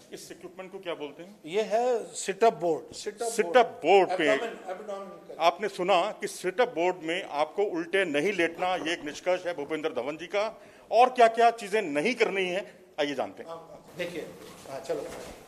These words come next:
Speaker 2: चलो। ये, ये भी नहीं करना आपको, ये भी नहीं करना, because यहाँ पे कहीं germs रह गए किसी बच्चे के, तो आपके नाक और, ये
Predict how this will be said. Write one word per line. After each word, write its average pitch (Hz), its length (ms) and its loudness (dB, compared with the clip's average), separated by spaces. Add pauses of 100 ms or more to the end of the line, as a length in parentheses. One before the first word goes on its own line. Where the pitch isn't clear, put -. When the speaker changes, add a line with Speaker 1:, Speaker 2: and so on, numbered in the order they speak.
Speaker 2:
चलो। 170 200 0 (440)
ये, 180 100 0 (420)
ये 220 140 12
भी 302 140 6
नहीं 269 180 8
करना 180 240 6
आपको, 151 400 -2
ये 214 100 6
भी 247 100 -2
नहीं 233 180 -2
करना, 208 340 0
because 180 380 2 (680)
यहाँ 165 280 2
पे 233 140 4
कहीं 214 260 0
germs 190 320 2
रह 170 200 6
गए 196 140 4
किसी 175 300 -4
बच्चे 170 300 -2
के, 160 200 -6
तो - 380 -4
आपके 180 280 6
नाक 185 340 2
और, 196 260 0
ये 196 140 -8